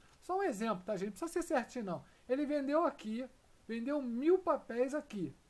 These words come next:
Ele, ó, tá caindo, eu vou proteger meu capital. Subiu aqui, ele, opa,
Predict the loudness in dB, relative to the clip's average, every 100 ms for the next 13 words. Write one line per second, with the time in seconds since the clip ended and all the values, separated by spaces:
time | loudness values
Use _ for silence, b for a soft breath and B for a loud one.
0 | -2 -2 0 0 2 2 2 -2 2 2
1 | 2 0 0 2 2 2 0 -4 0 0
2 | -2 -4 -4 -4 0 0 0 -2 -4 2
3 | 2 2 0 2 4 4 4 0 0 -2